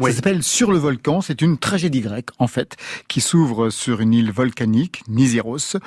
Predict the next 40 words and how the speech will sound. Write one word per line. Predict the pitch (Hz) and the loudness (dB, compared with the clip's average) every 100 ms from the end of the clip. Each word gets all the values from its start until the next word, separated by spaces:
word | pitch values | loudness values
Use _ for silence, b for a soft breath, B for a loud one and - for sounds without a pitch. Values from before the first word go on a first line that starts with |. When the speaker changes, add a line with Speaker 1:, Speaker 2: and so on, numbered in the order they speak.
| B B - | B B 0
Speaker 2:
où | 127 | 0
vit | 127 190 | 4 4
Manuel | 156 165 151 165 185 | 4 2 2 0 0
Marie | 135 123 123 170 - | 2 0 0 -4 0
Hérault, | 139 110 117 - | 0 0 -6 -2
un | 123 | -4
écrivain | 160 156 165 | -2 0 0
français, | - 131 117 - 120 143 | 0 -2 -2 -2 -2 0
auteur | 123 - 127 | -2 0 -2
de | 110 | -2
pièces | 113 | -2
de | 104 | -2
théâtre, | 104 120 120 - B B B | -2 -2 -2 -6 B B B
un | - 127 | 0 2
intellectuel, | 143 139 127 - 131 139 120 | 2 0 -4 -4 -2 -2 -2
très | - 233 | 0 0
grande | 175 139 131 | 0 2 2
gueule. | 117 127 170 196 - | 2 2 0 -2 -2
Il | 143 | -2
vit | 123 147 | 0 0
là, | 135 139 139 _ | 0 0 -4 _
seul, | - - 135 131 185 B B B - | -4 0 0 0 -6 B B B -2
un | 131 | 0
peu | 175 | 2
alcoolo, | 165 143 - 131 113 135 - _ - | 0 -2 0 0 0 -4 -10 _ -2
mais | 131 | 0
pas | 113 | -2
trop, | - 117 123 B B B | -4 -8 -8 B B B
sur | - 143 | -2 0
le | 147 | 0
point | 220 220 | 2 0
d'accueillir | 170 - 143 214 - | 0 0 0 0 -2
sa | 117 | -4
petite | 185 - 117 | -4 -4 -10
fille | - 180 | -6 -2
Barbara | 120 160 123 107 131 165 | -2 -2 -2 -2 -2 -2
et | |
son | 127 107 | -4 -6
copain | - 120 120 104 | -4 -2 -2 0
Khaled, | 123 120 151 | 0 0 0